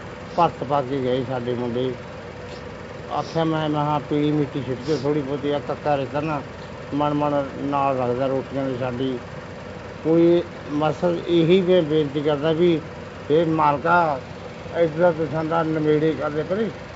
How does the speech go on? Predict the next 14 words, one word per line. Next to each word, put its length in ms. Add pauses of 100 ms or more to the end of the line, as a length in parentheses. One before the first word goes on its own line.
(460)
ਮਸਲੇ 600
ਹੱਲ 200
ਹੋ 140
ਜੇ। 160 (1300)
ਇਹ, 160 (300)
ਇਹ 320 (540)
ਮੈਂ 180
ਬੇਨਤੀ 480
ਕਰਦਾ, 360
ਜੇ 260
ਆਮ 300
ਲੋਕ 280 (320)
ਕੋਈ 160 (100)
ਸਾਡੀ 420